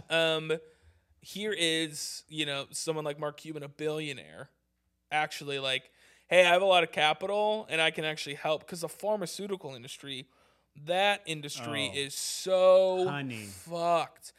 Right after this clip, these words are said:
Speaker 1: And
Speaker 2: Mm.
Speaker 1: now we're learning about all the stuff with covid. Like, they, the data just came out. They're like, "Oh, yeah,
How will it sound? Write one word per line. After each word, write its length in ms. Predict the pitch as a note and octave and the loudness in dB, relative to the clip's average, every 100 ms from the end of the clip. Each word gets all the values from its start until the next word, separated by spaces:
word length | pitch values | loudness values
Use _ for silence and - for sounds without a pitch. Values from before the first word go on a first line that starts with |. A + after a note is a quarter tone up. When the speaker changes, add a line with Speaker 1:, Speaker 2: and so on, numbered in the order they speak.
| - - | -20 -6
Speaker 1:
And 220 | C#3+ F#3+ | -4 0
Speaker 2:
Mm. 20 | |
Speaker 1:
now 280 | G#3 A3+ A#3+ | 4 6 6
we're 160 | A3+ G#3+ | 6 6
learning 260 | G#3+ G#3+ G#3 | 4 0 4
about 240 | F#3+ F3 | 4 4
all 220 | E3+ F3+ | 2 2
the 80 | F#3+ | 2
stuff 320 | F#3 - G3 F#3+ | -2 2 2 2
with 180 | D#3 - | -6 -6
covid. 500 | D#3 E3+ G3 A3 A#3 _ - _ | -4 -2 0 0 -2 _ -20 _
Like, 160 | E3 E3 | 0 2
they, 140 | F3 | 0
the 220 | E3 E3 | 0 -4
data 320 | D#3+ D#3+ E3+ | 2 2 2
just 200 | F3 F3+ | 0 -4
came 200 | - E3 | -4 -2
out. 200 | D#3+ E3 | 0 0
They're 100 | E3 | 2
like, 180 | D#3 D3+ D3 | 2 0 0
"Oh, 200 | D3+ D3 | 0 0
yeah, 460 | C#3+ C#3 C3 B2 | 2 2 2 0